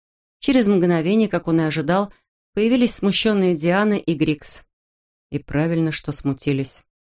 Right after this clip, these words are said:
мысленно одобрил он. «Особенно после того, чем они занимались».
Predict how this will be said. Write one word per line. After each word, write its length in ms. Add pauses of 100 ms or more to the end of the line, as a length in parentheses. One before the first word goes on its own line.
(120)
мысленно 440
одобрил 440
он. 240 (580)
«Особенно 440
после 260
того, 240
чем 240
они 160
занимались». 640